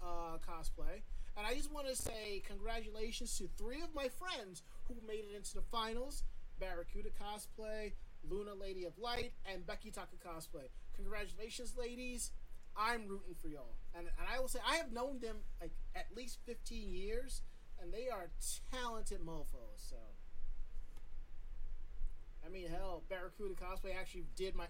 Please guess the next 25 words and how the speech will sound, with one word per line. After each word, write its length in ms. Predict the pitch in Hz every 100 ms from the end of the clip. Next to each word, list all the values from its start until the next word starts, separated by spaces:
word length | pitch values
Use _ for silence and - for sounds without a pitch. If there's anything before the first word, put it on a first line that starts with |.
| -
Artemis 420 | 208 214 - -
wig, 280 | 156 147 147
and 140 | -
it's, 240 | 175 - - - - - - -
I've 140 | 202
had 240 | - 240 269
it 80 | 254
for, 80 | 226
like, 180 | 190
maybe 380 | 190 208 165 151 - - - - - - - -
a 160 | -
few 160 | 190 226
years. 480 | 175 175 214 277 - - -
It's, 480 | - 508 - - - - - - -
even 260 | 269 302 339
though 200 | 277 247 220
as 100 | 175
much 240 | 226 302
as, 140 | 269 240 - -
as 180 | 202 170 - -
I 100 | 196 196 175
wear 160 | 254
it, 80 | 247
like, 120 | 214 220
maybe 360 | 208 190 175